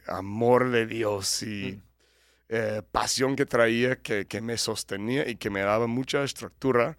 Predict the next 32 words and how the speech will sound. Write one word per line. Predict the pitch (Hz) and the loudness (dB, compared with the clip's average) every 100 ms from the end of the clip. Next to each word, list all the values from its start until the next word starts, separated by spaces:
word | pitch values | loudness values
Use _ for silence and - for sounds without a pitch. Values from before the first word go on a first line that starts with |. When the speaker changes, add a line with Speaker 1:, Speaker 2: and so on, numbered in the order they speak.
| - - | -18 -16
Speaker 2:
Mm. | 127 - 113 | -16 -14 -6
Speaker 1:
durante, | 117 117 113 110 120 117 117 113 110 107 107 | 0 2 2 0 2 4 4 2 0 -2 -4
este, | 101 - 110 98 95 80 | -6 -8 -8 -6 -10 -12
mis | 92 101 98 | -14 -12 -10
primeros | 101 110 107 110 101 | -8 -2 -2 -2 0
años | 107 104 104 98 - - | -2 0 -2 -4 -8 -8
veinte, | 107 92 92 | -8 -8 -12
¿no? | 92 90 | -10 -6
La, | 90 | -6
la | 92 | -8
primera | - 107 110 | -4 -2 0
mitad | 110 95 104 101 | -2 0 0 0
de | 98 | -4
mis | 90 | -4
años | 90 90 80 | -4 -4 -10
Speaker 2:
De | 90 | -12
Speaker 1:
veinte. | 104 | -14
Speaker 2:
tus | - 110 110 | -10 -8 -8
años | 110 107 90 | -6 -8 -8
veinte. | 95 87 92 78 | -8 -6 -8 -8
Speaker 1:
Sí. | - - - - - | -18 -20 -20 -6 0
Entonces | 123 143 135 127 | 4 4 4 0
fue | - 147 143 143 | 6 8 8 8
esa | 139 143 | 6 2
estructura | 135 - 98 147 139 117 180 - - | 2 -4 -4 2 2 2 0 -6 -2
que | 104 | 0
empecé | 95 90 98 - 101 | 0 -2 -2 0 2
a | 95 | 2
aflojar, | - - 87 101 101 - - | -2 -10 -6 2 2 0 -8
¿no? | 95 95 98 92 | 0 2 2 0
Am, | 98 95 87 78 _ _ _ _ _ _ | -2 -4 -8 -16 _ _ _ _ _ _
y, | 120 117 107 101 95 87 85 - | -4 -2 0 0 -2 -4 -6 -12